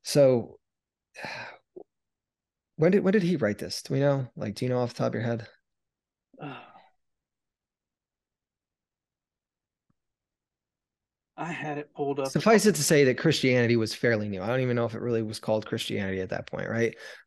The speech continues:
Speaker 1: Um,
Speaker 2: Right.
Speaker 1: and most of the
Speaker 2: Uh, so it was, it was
Speaker 1: Gentiles
Speaker 2: early on.
Speaker 1: Right. And so most of the Gentiles at this point are fairly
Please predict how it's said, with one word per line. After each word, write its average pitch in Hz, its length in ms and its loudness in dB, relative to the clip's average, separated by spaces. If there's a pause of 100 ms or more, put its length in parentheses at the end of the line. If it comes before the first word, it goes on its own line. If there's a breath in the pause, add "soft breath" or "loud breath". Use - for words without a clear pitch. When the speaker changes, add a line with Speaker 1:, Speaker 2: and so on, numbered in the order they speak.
Speaker 1:
Um, 107 460 2
Speaker 2:
Right. 131 280 0 (520)
Speaker 1:
and 143 120 6
most 165 220 4
of 175 60 4
the 139 80 4
Speaker 2:
Uh, - 20 -6
so 139 100 4
it 139 80 8
was, 151 80 6
it 147 40 4
was 131 40 2 (400)
Speaker 1:
Gentiles 120 40 -2
Speaker 2:
early 143 260 2
on. - 280 -4 (360)
Speaker 1:
Right. 113 320 0
And 139 160 -2
so 180 100 2
most 180 200 6
of 175 40 2
the 143 60 4
Gentiles 123 400 2
at 120 80 -4
this 120 140 -8
point 117 340 -2
are 110 400 0 (1160)
fairly 123 480 4